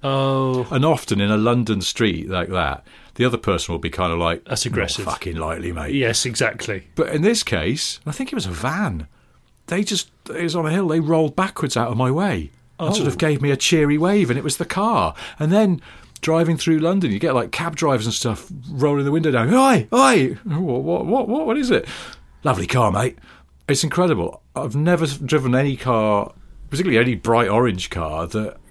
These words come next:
Speaker 2: got such affection and that, amazingly, no one seemed to think you were a tosser.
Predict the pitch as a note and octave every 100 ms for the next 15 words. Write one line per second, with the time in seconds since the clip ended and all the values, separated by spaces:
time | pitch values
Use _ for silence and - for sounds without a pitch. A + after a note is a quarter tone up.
0 | - B2 - - - C3+ - B2 - D#3
1 | B2 - E2+ F#2+ A#2 - A#2 B2 C#3 B2+
2 | F2+ F2+ G#2+ A#2+ A#2+ - A2 G2+ B2+ G#2
3 | A#2 A#2+ - D3+ - - C#2+